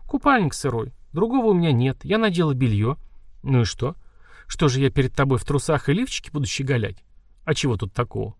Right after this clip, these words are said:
Неудобно как-то». «Чего ж неудобного? Только что я видел тебя в купальнике. Снимай сарафан, загорать будем». «Ну, если ты так считаешь», — девушка неуверенно стянула сарафан и предстала перед Скоком в голубеньких трусиках и белом лифчике.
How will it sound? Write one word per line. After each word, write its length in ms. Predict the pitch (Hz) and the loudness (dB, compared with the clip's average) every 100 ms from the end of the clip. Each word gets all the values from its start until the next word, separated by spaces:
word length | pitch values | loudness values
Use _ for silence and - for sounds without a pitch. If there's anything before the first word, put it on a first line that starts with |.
| - | -4
Неудобно 540 | 180 180 135 139 160 156 | 2 4 4 2 2 -2
как-то». 400 | 151 135 - - - - - - | -4 -6 -10 -16 -20 -20 -20 -14
«Чего 220 | - 175 123 | -2 2 4
ж 80 | |
неудобного? 580 | 127 156 147 113 110 113 - - - - - | 4 2 0 -4 -8 -12 -16 -20 -20 -10 -2
Только 220 | 269 - | -2 -2
что 160 | - | -2
я 120 | 165 143 | 0 0
видел 360 | 131 170 185 | 0 2 2
тебя 220 | 135 127 | 2 2
в 80 | 123 | 2
купальнике. 640 | - - 123 113 127 - 120 | -2 0 2 0 -6 -14 -16
Снимай 360 | - 277 285 220 | -6 0 2 2
сарафан, 500 | - 180 - 190 120 | 2 0 0 0 0
загорать 400 | 123 156 247 185 | 2 2 2 0
будем». 380 | 107 104 - - - - - - - - - - | -2 -6 -10 -16 -20 -20 -20 -20 -20 -20 -18 0
«Ну, 320 | 135 131 113 - | 4 4 2 -4
если 260 | 127 - | -4 -2
ты 80 | 127 | -2
так 160 | 120 - | -2 -2
считаешь», — 680 | - 110 139 175 - - - | -4 0 0 0 -2 -10 -8
девушка 400 | 120 123 98 - | -2 0 0 2
неуверенно 420 | 120 117 131 120 | 2 4 4 4
стянула 400 | 107 - 117 107 | 0 0 0 0
сарафан 560 | - 117 113 107 143 165 - - - - | 0 0 -2 0 -2 -2 -6 -18 -14 -8
и 100 | 240 | -2
предстала 500 | 208 - - 196 160 | -2 -2 0 0 2
перед 260 | 135 117 | 0 -2
Скоком 420 | - 170 185 156 | -4 -4 -2 -2
в 40 | 113 | 2
голубеньких 600 | 131 127 117 107 90 - | 2 2 0 -2 -4 -2
трусиках 540 | 127 180 151 139 - | 0 0 -2 -4 0
и 40 | 120 | 2
белом 320 | 110 113 190 | 2 2 2
лифчике. 480 | 170 - - - | 0 -4 -8 -12